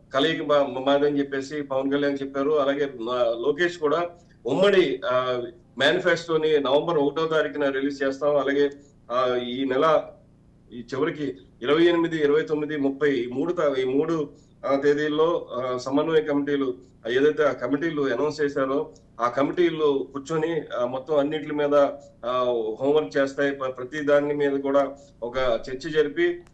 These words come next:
ఒక ఫైనల్ గా ఉమ్మడి, ఆ, మేనిఫెస్టోని అయితే రిలీజ్ చేస్తారు. ఆ, ఈ, ఈ నేపథ్యంలోనే వంద రోజుల కార్యాచరణ ప్రణాళిక అనేది, ఆ,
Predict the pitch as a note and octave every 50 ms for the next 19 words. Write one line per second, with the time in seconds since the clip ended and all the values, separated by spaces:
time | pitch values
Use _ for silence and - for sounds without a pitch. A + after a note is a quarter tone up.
0 | - - A#2 B2 B2+ B2 B2 B2 A#2 - C#3+ D3 E3+ F#3 F#3 F#3 F#3 E3+ E3+ D#3+
1 | D3+ C3+ - - - - - - A2+ C3 D3 D#3+ E3 E3 D3+ C#3 C3 C3 C3 C3
2 | B2+ A#2+ A#2+ A#2 - - - - - _ - A#2+ C3+ D#3 F#3 F3+ F3 F3+ F3 F3
3 | E3+ E3+ D#3+ D#3+ D#3 C#3+ D3+ D3 C#3+ C#3+ C#3+ C#3+ C3+ C3+ C#3 C3+ C3 - C#3 B2
4 | B2+ C#3 C#3+ C#3 - - - - - - A#2 B2+ C3 C3 B2+ B2 C3 C3+ C3+ C#3
5 | C3+ C#3 C#3+ D#3+ D#3+ D#3 F3+ E3+ E3 E3+ E3+ E3 D#3+ D#3+ D#3+ E3 D#3+ D#3 - -
6 | - - - A#2 B2 C#3+ D#3 E3+ F#3 F#3 F#3+ F#3+ F#3 F#3 F3+ D#3+ - - D3 D3+
7 | E3+ E3+ E3+ E3+ E3+ D#3 D#3+ D3+ C3+ C3 C#3+ C#3+ C#3+ D3+ D3+ D3 - - D#3 C#3+
8 | D3 D3 C#3+ C#3 C#3+ D3 C3+ C3 - - - _ _ - B2 C3 C3+ C3+ C3